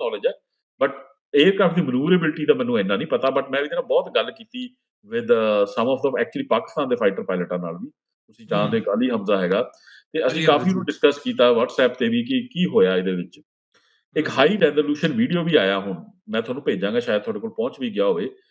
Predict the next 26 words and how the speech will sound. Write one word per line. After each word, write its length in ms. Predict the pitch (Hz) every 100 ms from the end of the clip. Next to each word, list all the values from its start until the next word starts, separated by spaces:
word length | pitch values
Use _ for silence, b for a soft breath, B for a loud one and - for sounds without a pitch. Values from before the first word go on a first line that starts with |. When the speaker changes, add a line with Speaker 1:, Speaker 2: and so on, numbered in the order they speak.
| b -
Speaker 1:
ਇੱਕ 100 | 110
ਬਹੁਤ 200 | 156 208
Speaker 2:
ਜੀ, 120 | 214
Speaker 1:
ਹਾਈ 100 | 165
Speaker 2:
ਬਿਲਕੁਲ। 180 | 165 160
Speaker 1:
ਰੈਜ਼ੋਲੂਸ਼ਨ 320 | 160 151 160
ਵੀਡੀਓ 320 | 135 131 151
ਆਇਆ 120 | 120
ਜਿਹਦੇ 200 | 131 151
'ਚ 60 | 160
ਕਲੀਅਰਲੀ 500 | - 160 214 214 208
ਦਿਖ 160 | 143 113
ਰਿਹਾ 300 | 123 139 147
ਆ 40 |
ਕਿ 580 | - _ _ _ _ 175
ਜਦ 160 | 190
Speaker 2:
ਹਮ। 120 | 160 151
Speaker 1:
ਪਾਇਲਟ, 340 | 135 180 214 - _
ਦੇਖੋ 260 | 156 220 220
ਪਾਇਲਟ 300 | 147 151 170
ਪਹਿਲਾਂ 260 | 175 202
ਆਉਂਦਾ, 360 | 185 143 175 - - _ _ _ _ _ _ _ _ _ _ -
ਸਿੱਧਾ 440 | _ _ 160 208
ਆਉਂਦਾ, 300 | 170 104 90
ਠੀਕ 220 | 107 143
ਹੈ। 220 | 104 -